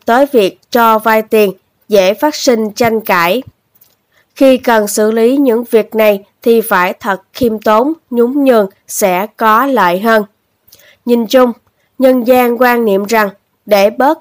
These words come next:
các vận hạn do sao Thái Bạch chiếu mệnh thì cần phải cúng sao giải hạn cho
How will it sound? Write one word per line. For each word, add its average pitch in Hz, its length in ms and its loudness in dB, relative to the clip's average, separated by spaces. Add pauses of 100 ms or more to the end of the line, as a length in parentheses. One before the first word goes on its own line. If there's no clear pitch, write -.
(120)
các 320 280 -4
vận 196 340 -2 (480)
hạn 202 380 -2
do 226 240 2
sao 220 380 -2
Thái 269 220 -4
Bạch 185 320 -4
chiếu 247 200 -2
mệnh 220 320 2 (160)
thì 220 160 0
cần 214 340 -2
phải 185 340 -2
cúng 240 320 -6
sao 226 360 -2
giải 196 260 -4
hạn 208 320 -2 (100)
cho 208 380 0